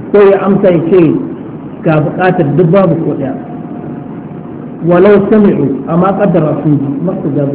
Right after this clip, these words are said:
lakum, ba su taɓa amsa musu. "Illa ka ba su ka kafai", kwatankwaci shine kamar wanda ya shimfiɗa hannayensa guda biyu, "ilal ma'i", zuwa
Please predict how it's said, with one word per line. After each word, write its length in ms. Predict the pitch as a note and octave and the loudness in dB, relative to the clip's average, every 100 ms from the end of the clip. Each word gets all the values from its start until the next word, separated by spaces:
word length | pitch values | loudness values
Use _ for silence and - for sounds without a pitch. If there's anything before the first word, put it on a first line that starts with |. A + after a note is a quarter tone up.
| C#3 | -2
lakum, 240 | B2 C#3 | -2 -2
ba 160 | D#3+ G3 | -2 -2
su 80 | - | -4
taɓa 160 | B2+ | -6
amsa 220 | - - C3 | -8 -6 -8
musu. 240 | B2 - - - - - - - - - - - - - - - - - - - - - F#3+ | -8 -12 -14 -14 -14 -14 -14 -14 -14 -14 -14 -14 -14 -14 -14 -12 -12 -12 -14 -14 -14 -8 0
"Illa 220 | G3+ G#3+ G#3+ | 4 4 4
ka 80 | F#3+ | 2
ba 120 | F3 F3 | 2 2
su 40 | - | 0
ka 100 | F3+ - | -2 -2
kafai", 360 | C#3+ F#3+ F3+ D#3+ - - - - | -2 2 2 2 0 -4 -8 -4
kwatankwaci 500 | F3 G3+ G3 E3 E3 | 0 2 2 2 0
shine 240 | F#3+ F#3+ F3+ | 0 0 0
kamar 240 | D#3+ F3+ | 0 2
wanda 240 | F#3 F#3 | 2 2
ya 120 | D#3+ D#3+ | 2 2
shimfiɗa 300 | E3+ E3 D3+ | 2 2 0
hannayensa 480 | D#3+ F#3 E3 E3 E3 | 0 0 0 0 0
guda 300 | C#3 C#3+ E3+ | 0 0 2
biyu, 200 | E3 G3 G3+ - - - - - | 2 0 -2 -6 -10 -12 -12 -2
"ilal 300 | F#3+ F#3 E3 | 2 4 4
ma'i", 320 | E3 F#3 F3+ D3+ | 4 2 2 2
zuwa 160 | D#3+ | 4